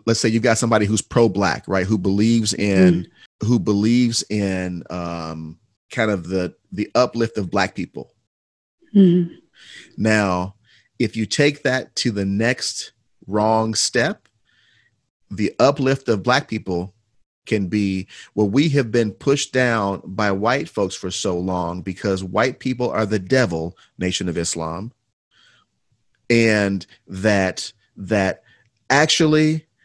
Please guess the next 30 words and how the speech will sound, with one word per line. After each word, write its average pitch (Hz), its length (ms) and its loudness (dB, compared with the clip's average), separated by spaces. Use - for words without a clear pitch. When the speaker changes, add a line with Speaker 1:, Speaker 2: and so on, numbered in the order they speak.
Speaker 1:
we 160 460 2
are 127 220 6
the 110 120 -2
true 127 800 2
Hebrew 131 540 2
people. 104 580 -4
Speaker 2:
Hebrews, 170 720 2
yeah. 165 380 0
Speaker 1:
Black 110 200 2
Hebrew 104 300 2
Israelites, 92 720 0
right? 92 260 4
Speaker 2:
Mm-hmm. 170 220 -2
Speaker 1:
So 104 540 2
we 147 200 6
are 165 60 4
the 135 80 4
true 160 340 2
Hebrew 135 400 2
people 113 300 -2
because 110 320 0
we're 127 240 2
Semitic 113 560 0
too. 104 360 -2
And 127 160 4
oh, 151 160 6
by 143 200 4
the 123 140 4
way, 104 500 2
we 120 180 4